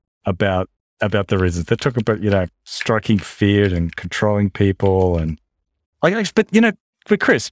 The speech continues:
just jog my memory, and you might have heard something that slipped by me. Like, I don't remember them ever making it clear. Like, like, I'm in no doubt that they are full-on conspiracy mongers, but they're never quite clear about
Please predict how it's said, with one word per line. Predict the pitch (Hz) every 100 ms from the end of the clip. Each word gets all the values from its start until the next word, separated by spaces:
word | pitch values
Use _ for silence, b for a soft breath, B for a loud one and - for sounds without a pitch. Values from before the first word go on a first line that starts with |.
| -
just | - -
jog | 262 196
my |
memory, | 131 135 113 101
and | 110
you | 139
might | 143 127
have | 110
heard | 107 104
something | - 101 98 87
that | 92 -
slipped | - 95 -
by | 90
me. | 92 80 78 _ _ _ _ _ _ _
Like, | 117 113 - _ _ -
I | 147
don't | 233
remember | 240 143 139
them | 127 113 -
ever | 117 123
making | 107 104 - 110
it | 98 -
clear. | - 120 110
Like, | 98 104 - -
like, | 110
I'm | 98
in | 104 101
no | 110 110
doubt | 98 98 82
that | - -
they | 92 90
are | 90
full-on | - - 120 104 87 85
conspiracy | 82 92 - - 95 90 98
mongers, | 87 85 85 - - - _ _ _ _ _ -
but | 120 110 107 _ _ _ _ _ _ _ _ _ -
they're | 156
never | 165 202 254
quite | - 170 113
clear | - 123 123
about | 110 110 104 104